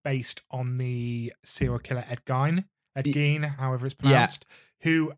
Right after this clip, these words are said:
Speaker 1: actually was nothing like Texas Chainsaw. He just used to, I think, kill one person, maybe. He was a grave robber. He just used to make
Speaker 2: Right,
Speaker 1: just
Speaker 2: okay.
Speaker 1: make lampshades out of people's skins.
Speaker 2: Yeah,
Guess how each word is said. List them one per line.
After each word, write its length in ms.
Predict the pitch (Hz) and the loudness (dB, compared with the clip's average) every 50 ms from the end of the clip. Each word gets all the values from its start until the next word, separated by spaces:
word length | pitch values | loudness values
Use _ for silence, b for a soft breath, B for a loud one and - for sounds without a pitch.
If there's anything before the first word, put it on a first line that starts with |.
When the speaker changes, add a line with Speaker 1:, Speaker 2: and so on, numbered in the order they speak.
| _ | _
Speaker 1:
actually 320 | 147 143 143 - - 151 139 | -6 -6 -6 -4 -2 0 0
was 120 | 127 127 131 | 0 2 4
nothing 360 | 139 139 135 139 - 135 117 | 4 4 4 4 0 -4 -8
like 200 | 113 110 117 - | -6 -8 -10 -10
Texas 260 | - 120 110 - - | -12 -12 -12 -14 -12
Chainsaw. 220 | - 113 107 113 - | -10 -10 -10 -8 -8
He 240 | 139 131 123 123 120 | -6 -4 -4 -4 -6
just 260 | 117 - 131 - - | -6 -6 -6 -6 -6
used 180 | 131 117 - - | -8 -10 -8 -6
to, 240 | 127 120 120 123 - | -6 -6 -6 -6 -8
I 360 | - - _ _ - _ _ - | -14 -20 _ _ -20 _ _ -10
think, 180 | 269 254 - | -8 -8 -4
kill 160 | - 247 233 | -2 -2 0
one 260 | 196 190 208 208 208 190 | 0 0 0 -2 -2 -2
person, 400 | 196 214 208 202 - 208 196 190 | 0 0 0 0 0 -2 0 0
maybe. 300 | 196 190 190 180 196 190 | 0 0 2 2 2 2
He 80 | 170 | 2
was 100 | 147 139 | 2 2
a 60 | 143 139 143 - - | 0 -2 -2 -4 -2
grave 320 | 165 160 151 139 135 127 | 0 0 2 0 0 -2
robber. 180 | 135 117 107 104 | -4 -6 -6 -10
He 80 | 113 | -10
just 240 | 117 131 135 - - | -8 -8 -8 -6 -6
used 160 | 143 139 143 | -6 -6 -4
to 180 | - 131 123 123 - _ _ _ | -4 -4 -6 -6 -10 _ _ _
make 160 | 139 139 135 - - _ _ _ _ _ _ _ _ _ _ _ _ _ _ _ _ _ - | -2 -2 -2 -2 -8 _ _ _ _ _ _ _ _ _ _ _ _ _ _ _ _ _ 0
Speaker 2:
Right, 360 | 131 127 123 117 117 110 101 | 4 4 6 6 6 4 4
Speaker 1:
just 140 | - 117 160 | 2 2 2
Speaker 2:
okay. 100 | 196 - | 2 2
Speaker 1:
make 280 | 160 160 160 156 151 - 160 | 2 2 0 0 0 -4 -2
lampshades 640 | 147 147 156 160 147 - - - 135 127 127 120 139 | 0 2 2 2 0 -4 -6 -6 -4 -4 -4 -2 -2
out 200 | 135 131 135 131 | -2 -2 -4 -8
of 80 | - | -6
people's 320 | - 139 123 - 127 117 - | -6 -6 -6 -6 -6 -8 -8
skins. 480 | - - 139 117 104 110 110 - - | -6 -6 -6 -6 -6 -8 -8 -2 2
Speaker 2:
Yeah, 260 | 139 139 135 123 113 | 4 6 6 6 4